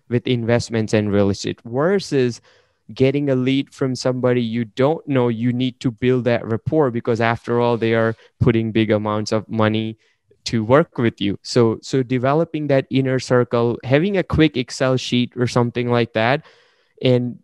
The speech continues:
not making any assumptions. I reached out to a pharmacy classmate, like, six, seven years later. Turns out their husband does exactly syndication investments and nothing else.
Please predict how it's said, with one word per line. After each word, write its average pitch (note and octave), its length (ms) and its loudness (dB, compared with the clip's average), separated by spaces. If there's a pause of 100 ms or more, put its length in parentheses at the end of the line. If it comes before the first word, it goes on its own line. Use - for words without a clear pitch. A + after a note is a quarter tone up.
not C3+ 340 2
making D#3 380 -2
any C#3+ 200 0
assumptions. C3 680 -2
I B2 160 0
reached D3+ 340 -2
out D3 240 -2
to C#3+ 140 -2
a B2+ 40 -2
pharmacy C3 600 -2
classmate, B2 1000 -2
like, G#2+ 300 -4
six, - 360 -2
seven B2+ 260 0
years B2+ 300 -2
later. C3 400 0 (340)
Turns C#3+ 340 0
out C#3 300 -2
their B2+ 180 -4
husband B2 600 0
does A#2+ 420 0
exactly C3 680 0
syndication B2 760 -2
investments A2+ 640 0
and A#2 140 0
nothing A#2 360 -2
else. C#3 340 -2